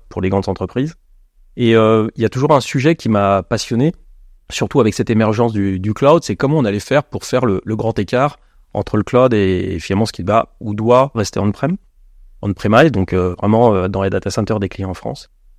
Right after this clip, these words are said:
Et du coup, c'est un choix que j'ai fait et j'ai, j'ai poursuivi un de mes collègues qui était déjà rentré chez Starburst parce que j'ai vu, euh,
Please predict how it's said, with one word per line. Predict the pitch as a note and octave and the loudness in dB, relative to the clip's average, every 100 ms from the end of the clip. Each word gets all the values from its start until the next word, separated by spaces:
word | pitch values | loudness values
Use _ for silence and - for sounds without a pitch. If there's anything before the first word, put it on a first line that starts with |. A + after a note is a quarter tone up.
| _ | _
Et | C3+ | -4
du | A#2+ | -2
coup, | F#3 | -2
c'est | - A#2+ | 0 2
un | A#2 | 2
choix | - C3+ | 0 0
que | D3+ | 0
j'ai | A2+ | 0
fait | G#2 C3 D#3+ | -2 2 2
et | A2+ | 2
j'ai, | G2+ G#2 | 0 -2
j'ai | G2 | -2
poursuivi | - B2+ - C#3 D3 | -4 -6 -4 -2 2
un | B2+ | 2
de | A2 | 2
mes | G#2 | 0
collègues | - B2 C3+ | 0 0 0
qui | |
était | - G#2 | -4 -4
déjà | G#2+ | -2
rentré | A#2+ A2 G#2+ | -2 -2 -4
chez | G2+ | -4
Starburst | F#2+ F#2+ A2+ - | -2 0 -2 -4
parce | - F#2+ | -10 -8
que | - | -4
j'ai | G#2 G#2 | -2 -2
vu, | G#2 A#2+ D#3 B2+ | -2 0 2 4
euh, | G2+ G2 | 4 2